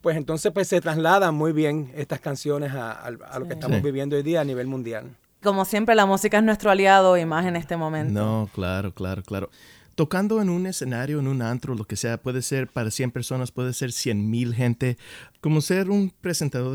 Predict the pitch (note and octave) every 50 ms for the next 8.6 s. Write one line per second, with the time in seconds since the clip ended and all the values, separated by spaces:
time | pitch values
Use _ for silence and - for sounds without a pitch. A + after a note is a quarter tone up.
0 | C#3+ C#3 C#3 A#2+ A#2+ A#2 A2 G#2+ G2+ G#2+ G#2+ G#2 A2+ B2 C#3 C#3 - G2+ - A#2
1 | A2 A2+ A#2+ A2 - G2 F2+ F#2+ F#2 F2+ - B2+ A#2 - C#3+ C3+ B2+ A#2+ A2 G2
2 | G2 G2 G2 G2 F2+ - A2 G2+ G2 G2 G2+ G#2+ A2+ A#2 A2+ A2 _ _ - -
3 | _ _ _ - A2 A2+ A2+ A2 G#2+ G#2 - - - - B2+ D3 D#3 F3 D3 D3
4 | C3 A#2+ A2+ G#2+ G#2 G2+ - B2+ B2+ C3 - E3 D#3 D#3+ E3 E3+ _ _ _ _
5 | _ _ _ - C#3 C#3 C#3 B2+ D#3 F#3 G#3 G#3+ - D#3 - - E3 D#3 - E3+
6 | F3+ D#3+ F3 F#3 - - C#3+ B2 - C#3+ C#3 C3 A#2 - A2 - B2+ A#2 - -
7 | C#3 B2 - C3+ B2+ C3 B2 A2 A#2 A#2 - C#3 B2+ B2 B2 B2 A#2+ G#2 F#2+ F2+
8 | - F#2+ F2+ - G2+ F#2+ E2+ D2 - - _